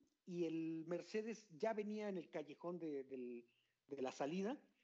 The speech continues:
y casi se tocan, bueno, sí se tocan las llantas, y casi lo avienta contra el muro. Le pone una penalización de cinco segundos, terminó a, a un segundo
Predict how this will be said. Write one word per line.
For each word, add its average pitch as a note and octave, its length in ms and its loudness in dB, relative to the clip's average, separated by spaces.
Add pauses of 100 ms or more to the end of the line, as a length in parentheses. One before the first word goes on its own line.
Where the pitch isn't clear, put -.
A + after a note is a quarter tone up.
(160)
y F#3+ 100 -2
casi G#3+ 320 0
se D#3+ 120 2
tocan, G#3+ 340 2
bueno, F3+ 200 4
sí G#3 160 -2
se G3+ 140 4
tocan F#3+ 360 0
las D3 160 -2
llantas, F#3+ 380 -2
y D3 80 -14
casi E3 280 -2
lo D3 120 2
avienta D3 300 -4
contra C3+ 260 -6
el C3+ 80 -4
muro. D3+ 260 0 (280)
Le D#3 100 6
pone G#3 160 4
una G#3 140 2
penalización F3 320 0
de F3+ 60 -4
cinco F#3+ 200 -2
segundos, A3 500 0 (320)
terminó E3+ 560 4
a, C#3+ 300 -2 (140)
a D#3 80 -6
un F#3 140 -2
segundo E3 680 0